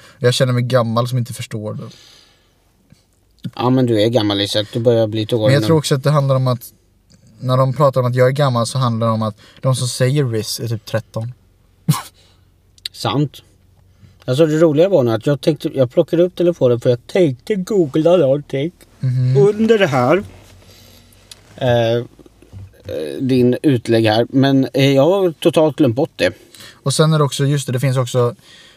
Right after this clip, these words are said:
Speaker 1: om någon säger, eh, RIS L eller L RIS, det handlar om att, alltså loss. Alltså du har förlorat.
Speaker 2: Mhm.
Speaker 1: Du har försökt skärma någon men du fuckar upp det.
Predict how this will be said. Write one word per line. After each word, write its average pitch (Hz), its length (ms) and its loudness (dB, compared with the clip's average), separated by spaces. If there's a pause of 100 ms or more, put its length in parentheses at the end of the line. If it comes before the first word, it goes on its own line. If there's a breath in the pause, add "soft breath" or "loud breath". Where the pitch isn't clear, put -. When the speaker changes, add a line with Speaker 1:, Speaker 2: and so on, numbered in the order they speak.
Speaker 1:
om 139 160 2
någon 139 140 2
säger, 127 280 2 (300)
eh, 117 360 0
RIS 120 380 -2
L 131 340 0
eller 120 200 2
L 117 320 0
RIS, - 500 -8
det - 80 -2
handlar 117 220 -2
om 107 120 -2
att, - 340 -12 (140)
alltså 113 200 -4
loss. - 640 -2 (220)
Alltså 120 200 -4
du 117 60 0
har 110 60 0
förlorat. 107 640 -6 (400 soft breath)
Speaker 2:
Mhm. 117 280 0
Speaker 1:
Du 131 120 -2
har 120 60 2
försökt 127 460 -2
skärma 107 360 -2
någon 98 200 -6
men 98 100 -6
du 95 60 -8
fuckar 104 280 -8
upp 95 160 -10
det. 104 120 -6